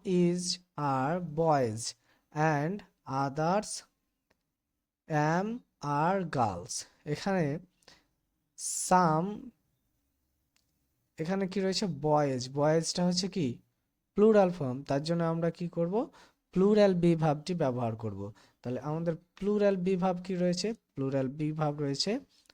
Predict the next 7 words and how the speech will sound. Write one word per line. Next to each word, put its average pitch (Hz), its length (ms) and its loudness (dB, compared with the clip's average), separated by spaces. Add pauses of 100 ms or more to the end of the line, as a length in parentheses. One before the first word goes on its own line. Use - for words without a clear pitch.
(220)
are, 147 360 4 (380)
তাহলে 143 240 -2
কি 175 160 -6
হবে 190 360 0
যে 160 240 -2
এখানে 147 360 -6
তোমার 156 320 -4